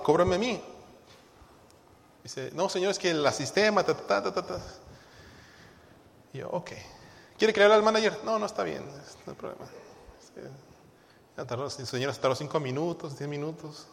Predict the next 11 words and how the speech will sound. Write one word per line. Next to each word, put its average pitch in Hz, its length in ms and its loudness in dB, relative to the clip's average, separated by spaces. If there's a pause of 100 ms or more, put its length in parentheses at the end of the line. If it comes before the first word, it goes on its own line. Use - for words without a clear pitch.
(380)
No - 60 -10
sé 214 80 0
cuánto 202 240 2
tardó, 110 280 2
pero - 120 -2
tardó 156 180 4
mucho. 131 300 -4 (680)
Por 147 100 -8
fin 185 180 -2
llegó. 123 300 -2 (2000)
<laughs> - 320 -14